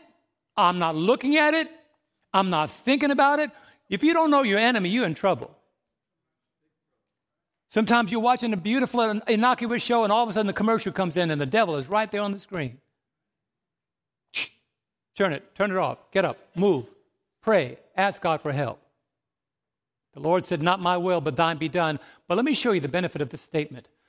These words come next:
The benefit of making this decision is powerful for us as Christians.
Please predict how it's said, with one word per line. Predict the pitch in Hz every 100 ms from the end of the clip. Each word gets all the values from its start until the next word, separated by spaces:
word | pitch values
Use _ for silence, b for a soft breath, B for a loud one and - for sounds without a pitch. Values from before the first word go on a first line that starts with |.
| _
The | 156
benefit | 123 226 285 220
of | 185 139
making | 170 220 202 180
this | 202
decision | - 156 170 131 135 - _ _
is | 160 -
powerful | - 190 147 135
for | - 143
us | 143 -
as | 123
Christians. | - 151 - 135 _